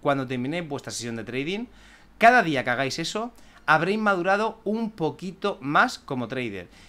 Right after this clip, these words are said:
Y si lo conseguís hacer todos los días de forma repetitiva, hay estudios que lo confirman, no soy yo muy de estudios, pero es cierto que lo, que, que los hay. Hay estudios científicos que dicen que si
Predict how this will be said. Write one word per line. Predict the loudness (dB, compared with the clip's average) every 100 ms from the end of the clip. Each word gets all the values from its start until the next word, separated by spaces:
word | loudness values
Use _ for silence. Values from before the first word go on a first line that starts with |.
| -20 -14 -2
Y | 0
si | 0 0
lo | 0
conseguís | 0 -4 -4 -6 -4
hacer | -4 -2 -6 -8 _ _ 0
todos | 0 2
los | -2 -2
días | 0 0 0
de | -8
forma | -4 -2 2 0
repetitiva, | 0 -2 -4 -2 -4 -4 -8 -6 -6 -4 -6 -4
hay | -4 -4
estudios | -4 -6 -4 -4 -6
que | -8
lo | -8
confirman, | -8 -8 -6 -4 -4 -6 _ _ _ _ -8
no | -2 -2
soy | -2 -2
yo | -2
muy | -2 -4
de | -6
estudios, | -8 -8 -6 -6 -6
pero | -6 -6
es | -8
cierto | -8 -6 -6
que | -6
lo, | -8 -8 -10
que, | -10 -10 -10
que | -10 -10
los | -8 -6
hay. | -4 -4 -6 -18 -20 -20 -10
Hay | -4
estudios | -4 -2 -4
científicos | -4 -8 -6 -6 -4
que | -4
dicen | -4 -4 -8
que | -6 -8
si | -6 -6 -8